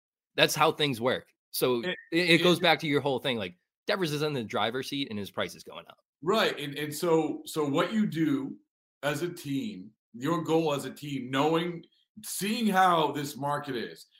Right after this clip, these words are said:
Speaker 2: seeing how all these co-, contracts are super uncomfortable. And, and, and, you know,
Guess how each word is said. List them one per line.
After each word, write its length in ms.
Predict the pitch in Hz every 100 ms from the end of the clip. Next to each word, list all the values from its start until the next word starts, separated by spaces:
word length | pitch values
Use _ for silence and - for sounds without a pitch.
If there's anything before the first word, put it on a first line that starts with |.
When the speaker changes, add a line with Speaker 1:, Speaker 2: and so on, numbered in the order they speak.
| _
Speaker 2:
seeing 340 | - 190 214 208
how 280 | 175 - -
all 300 | 151 175 190
these 220 | 190 185 170
co-, 260 | 165 156 -
contracts 640 | - 156 165 160 139 127 -
are 80 | 117
super 460 | - 196 165 175
uncomfortable. 680 | 151 - 139 131 - - _ _ _ _ _ -
And, 180 | 170 165 -
and, 260 | 135 131 107
and, 320 | 131 131 127 120
you 100 | 139
know, 200 | 120